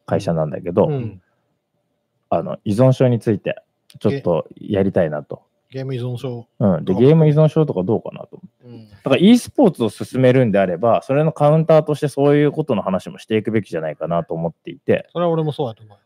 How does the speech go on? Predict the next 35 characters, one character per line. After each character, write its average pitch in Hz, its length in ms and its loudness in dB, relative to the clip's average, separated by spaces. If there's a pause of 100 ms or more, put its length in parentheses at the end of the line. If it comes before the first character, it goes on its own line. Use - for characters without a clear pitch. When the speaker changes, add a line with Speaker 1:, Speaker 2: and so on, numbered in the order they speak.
Speaker 1:
だ 156 120 4
か 143 100 6
ら、 98 200 4
武 143 320 -2
田 143 640 8
の 143 180 2
協 135 280 2
会？ 214 280 2 (180)
組 127 280 2
合？ 175 200 4
な 120 100 0
ん - 20 -2
だ 95 80 0
っ - 40 -8
け？ 110 200 -8
連 127 220 2
合？ 95 260 0 (140)
Speaker 2:
う 143 60 -20
ん。 123 180 -20 (500)
Speaker 1:
あ - 80 -12
あ 156 60 -4
い - 20 -4
う - 40 -10
と 151 80 -10
こ 165 80 -2
ろ 135 80 -2
も 107 80 -4
な 107 100 -2
ん 104 80 -6
か、 82 260 -8
そ 123 140 -6
う - 20 0
い 120 40 -2
う - 20 -2
の 95 200 -4